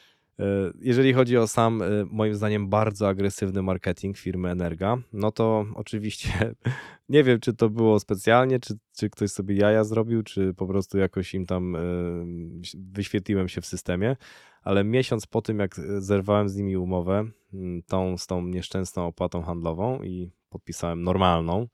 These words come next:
tą standardową G jedenaście, zadzwonił do mnie telemarketer i to była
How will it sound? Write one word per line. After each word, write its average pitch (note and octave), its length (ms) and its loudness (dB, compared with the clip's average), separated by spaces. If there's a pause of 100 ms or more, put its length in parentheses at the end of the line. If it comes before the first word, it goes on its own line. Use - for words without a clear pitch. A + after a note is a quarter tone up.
(560)
tą F#2 160 -4
standardową F2+ 800 0
G F#2+ 120 2
jedenaście, F2+ 720 0 (460)
zadzwonił C#3 480 4
do D3+ 140 4
mnie E3 140 2
telemarketer E3+ 760 2 (260)
i F#2 100 -16
to B2 140 -2
była A#2+ 320 2